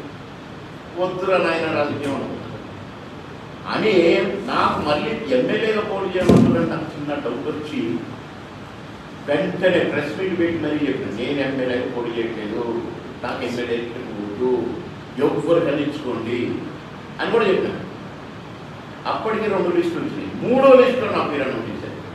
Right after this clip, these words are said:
ఎంత దుర్మార్గం అండి! ఈ, ఈ, ఈ కా-, ఇది, ఇది రాజకీయం అంటారు అది? పిచ్చకుండా రాజకీయం అంటారు. ఉడుకుక్కల రాజకీయం. వెజ్ మళ్ళా ఒకళ్ళ,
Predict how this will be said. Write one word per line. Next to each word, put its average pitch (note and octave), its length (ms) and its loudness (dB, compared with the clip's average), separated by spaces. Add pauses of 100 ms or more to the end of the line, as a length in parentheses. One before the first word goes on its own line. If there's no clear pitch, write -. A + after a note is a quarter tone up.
(720)
ఎంత D3+ 280 0
దుర్మార్గం D3+ 440 -2
అండి! D3+ 200 -6 (640)
ఈ, B2+ 240 -6
ఈ, C#3+ 140 -4
ఈ C#3 300 -6
కా-, C#3+ 240 -2
ఇది, C#3 220 -4 (640)
ఇది B2+ 200 0 (180)
రాజకీయం C#3+ 360 -2
అంటారు B2+ 180 -4
అది? C#3 200 -4 (1700)
పిచ్చకుండా E3 560 -2
రాజకీయం B2+ 280 -2
అంటారు. - 380 -6 (1120)
ఉడుకుక్కల D3 420 0
రాజకీయం. - 380 -2 (1500)
వెజ్ - 220 0
మళ్ళా B3 180 6
ఒకళ్ళ, G#3 260 2